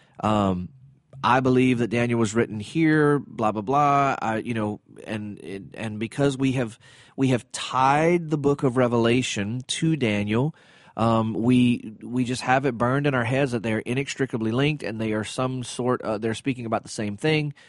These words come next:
et cetera, et cetera. As far as a timeline or a, uh, there's an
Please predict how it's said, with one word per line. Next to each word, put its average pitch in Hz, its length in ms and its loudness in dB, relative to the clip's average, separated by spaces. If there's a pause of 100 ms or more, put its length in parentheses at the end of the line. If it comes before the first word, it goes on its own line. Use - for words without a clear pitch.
(120)
et 117 100 -8
cetera, 117 280 0
et 107 60 -6
cetera. 139 360 2
As 113 240 -4
far 127 260 -2
as 117 160 0
a 110 120 -4
timeline 131 1000 -2
or 104 280 0
a, 98 480 -4 (320)
uh, 104 200 0
there's 110 280 0
an 107 100 -4